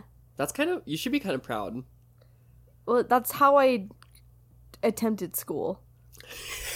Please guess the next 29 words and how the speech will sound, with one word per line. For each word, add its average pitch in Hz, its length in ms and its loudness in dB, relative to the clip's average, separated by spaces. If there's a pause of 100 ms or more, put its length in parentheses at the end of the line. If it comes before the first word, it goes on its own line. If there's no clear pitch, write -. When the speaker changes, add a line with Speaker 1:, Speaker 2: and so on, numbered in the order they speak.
(160)
Speaker 2:
<laughs> - 80 10 (840)
So. - 840 6 (320)
Speaker 1:
See, 180 240 6
I 160 140 6
did 175 180 2
that 185 500 2 (240)
with, 156 220 6 (120)
only 185 380 6
with, 156 400 6 (100)
um, 120 500 -4 (460)
only 160 200 2
with 165 220 2
math. - 500 -6 (280)
Like, 143 120 0
every 175 260 6
Speaker 2:
Right. 185 80 8
Speaker 1:
other 175 180 6
subject, 139 460 2
I'd, 135 220 2
like, 123 240 0
get 131 160 0
it 123 100 -2
done, 120 200 -2
like, 120 160 -6
way 117 160 2
ahead 120 140 -2
of 117 60 -8
time. 117 240 -4
Speaker 2:
Yeah. 196 340 4